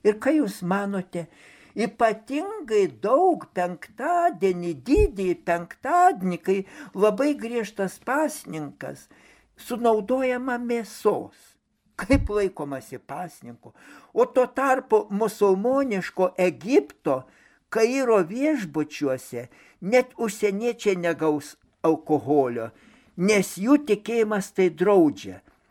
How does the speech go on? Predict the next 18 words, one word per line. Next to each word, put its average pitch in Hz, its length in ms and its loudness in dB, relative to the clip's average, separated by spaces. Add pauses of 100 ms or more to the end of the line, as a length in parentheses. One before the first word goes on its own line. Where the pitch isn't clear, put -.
(120)
Reiškia, 160 560 0
brangieji, 208 800 -2 (400)
musulmonai 220 880 2
tvirtesni 214 760 -4
tikėjime 151 640 0
už 139 220 -4
katalikus. 123 880 -8 (400)
Dėl 208 340 2 (140)
to 277 240 8
jie 185 560 2 (240)
masiškai 202 720 0
protestuoja 185 880 2
dėl 143 240 0
Mahometo 143 720 0
karikatūros, 175 1040 0 (400)
tuo 403 160 2
tarpu 202 680 2 (220)
katalikai 202 880 0